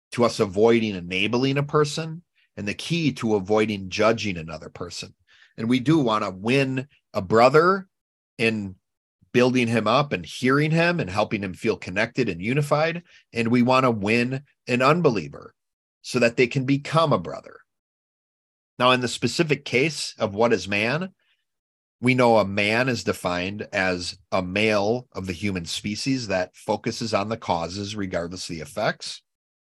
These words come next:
Boys are males of the human species that are focused on effects.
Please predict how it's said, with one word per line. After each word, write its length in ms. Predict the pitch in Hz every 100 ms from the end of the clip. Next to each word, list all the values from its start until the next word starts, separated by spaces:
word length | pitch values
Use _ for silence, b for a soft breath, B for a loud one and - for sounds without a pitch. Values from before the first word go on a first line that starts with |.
| _ _ _ _ _ _ _ _
Boys 720 | 95 120 170 180 87 107 120
are 220 | - 98 95
males 420 | 95 95 95 92
of 120 | 90
the 60 | 85
human 280 | 95 87
species 480 | 80 - 87 - 85
that 140 | 90 90
are 100 | 85
focused 460 | - 87 - -
on 100 | -
effects. 580 | - - - - -